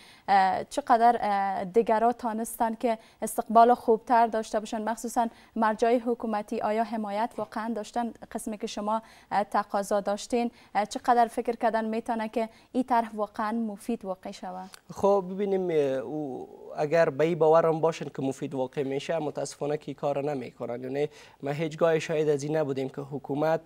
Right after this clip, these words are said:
Speaker 2: بیاید با اخلاص تمام از یک برنامه‌ای که،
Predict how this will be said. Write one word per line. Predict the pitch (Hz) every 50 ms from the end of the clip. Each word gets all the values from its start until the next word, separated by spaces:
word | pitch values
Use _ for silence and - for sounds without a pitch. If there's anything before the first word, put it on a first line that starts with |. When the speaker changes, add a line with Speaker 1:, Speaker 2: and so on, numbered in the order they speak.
| - - - _ _ -
Speaker 2:
بیاید | 131 127 143 143 147 139 135 127 123
با | 123 127 120 117
اخلاص | 131 - - 151 135 135 -
تمام | - 123 - 151 139 135 143 151 160 160 147 127
از | 123 117 127
یک | 127 120
برنامه‌ای | 127 127 123 113 117 131 131 127 131 143 151 156 156 151 139
که، | - 156 147 147 151